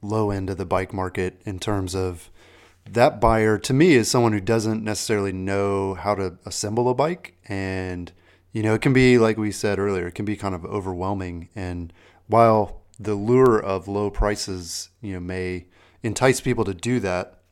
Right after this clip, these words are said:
I, I personally think that that's not the ideal customer. I mean, that's, even as an online seller, you don't want that person because they're gonna be, um,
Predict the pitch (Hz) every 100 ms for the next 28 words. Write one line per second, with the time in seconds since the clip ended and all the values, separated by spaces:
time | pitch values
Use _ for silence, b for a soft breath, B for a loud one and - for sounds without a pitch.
0 | - - _ - 123 143 175 190 131 107
1 | 110 101 104 - 92 104 104 110 104 -
2 | 95 90 90 90 - 104 - 92 82 85
3 | 95 92 104 - - b b 147 180 151
4 | 127 127 123 117 98 - 113 101 95 101
5 | 104 95 98 101 98 87 - 92 - 90
6 | 87 95 95 90 95 98 92 98 95 87
7 | b b b b b b _ _ 101 92
8 | 87 87